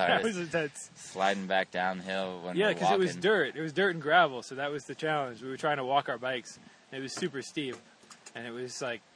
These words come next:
Speaker 2: yeah, because it's dirt and gravel, like, we couldn't get any traction with our tires or our feet.
Speaker 1: Yeah.
Speaker 2: That was the challenge.
Speaker 1: But that was also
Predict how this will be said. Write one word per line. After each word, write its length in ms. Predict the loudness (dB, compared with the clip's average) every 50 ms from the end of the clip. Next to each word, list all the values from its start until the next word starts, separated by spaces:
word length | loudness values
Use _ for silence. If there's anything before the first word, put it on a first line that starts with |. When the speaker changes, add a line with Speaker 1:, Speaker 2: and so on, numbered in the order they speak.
| -20 _ _ _ -10
Speaker 2:
yeah, 160 | -8 -6 -6
because 300 | -6 -8 -10 -10 -8 -6
it's 100 | -6 -4 0
dirt 160 | 0 0 0
and 60 | -2 -2
gravel, 340 | 0 2 2 2 2 0
like, 160 | -6 -8 -8 -12
we 60 | -12
couldn't 180 | -12 -10 -8
get 100 | -8 -8
any 120 | -8 -8 -10
traction 420 | -8 -4 -4 -4 -4 -4 -6 -10
with 100 | -10 -12
our 60 | -14
tires 340 | -12 -10 -8 -8 -6 -8 -8 -10
or 40 |
our 60 | -10 -12
feet. 300 | -12 -14 -16 -16 -16 _ _ _ -20 -20 -20 -16 -8
Speaker 1:
Yeah. 180 | -4 -4 -4 -4 -6 -14 -20 -20 _ -14
Speaker 2:
That 80 | -14
was 120 | -14 -14 -16 -14
the 60 | -12
challenge. 400 | -10 -10 -10 -10 -14 -16 -20 -20 -20 _ _ _ _ _ _ _ _ _ _ _ _ -8
Speaker 1:
But 80 | 0 4
that 100 | 4 4
was 120 | 4 2 0
also 260 | -2 -2 -2 -8